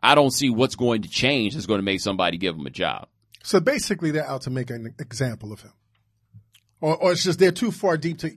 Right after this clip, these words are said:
Speaker 2: to, they gotta double down.
Speaker 1: Well, I, I also don't know necessarily. So the thing about, like, the notion of collusion is you don't have to have everybody get together and say that it's gonna be that, right?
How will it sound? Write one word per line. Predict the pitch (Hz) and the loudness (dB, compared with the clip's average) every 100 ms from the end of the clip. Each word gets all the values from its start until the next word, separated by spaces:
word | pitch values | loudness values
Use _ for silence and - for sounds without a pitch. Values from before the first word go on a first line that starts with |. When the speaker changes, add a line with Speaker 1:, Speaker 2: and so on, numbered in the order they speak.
| _ | _
Speaker 2:
to, | - 143 147 - | -12 -10 -10 -6
they | 160 | -4
gotta | 131 165 156 | 2 2 2
double | 147 131 | 0 0
down. | 127 135 110 | -2 -4 -2
Speaker 1:
Well, | - 226 | 6 6
I, | 160 214 254 - | 8 6 4 2
I | 226 | 2
also | 302 196 294 - 185 165 | 4 4 2 2 0 0
don't | 127 135 147 - | 0 2 2 0
know | 135 127 131 | 0 0 0
necessarily. | 123 123 117 - 127 120 113 110 107 98 - | -2 -4 -6 -6 0 2 2 0 0 -2 -6
So | - 185 151 | 2 6 6
the | 143 | 4
thing | 208 214 | 2 0
about, | 185 151 143 | 2 4 4
like, | 123 | 4
the | 123 | 2
notion | 131 104 | 2 2
of | 113 | -4
collusion | 110 113 131 104 107 | -2 0 2 2 0
is | 104 101 | 0 0
you | |
don't | 113 110 | 0 2
have | 107 | 2
to | 110 | 2
have | 101 | 0
everybody | 104 101 95 92 | 0 0 0 0
get | 92 | -4
together | 82 92 87 | -2 -2 -2
and | 85 | -4
say | - 90 | -4 -4
that | 87 78 | -2 -4
it's | 78 | -4
gonna | 82 73 | -6 -6
be | 82 73 | -8 -10
that, | - - | -12 -10
right? | 64 67 | -6 -6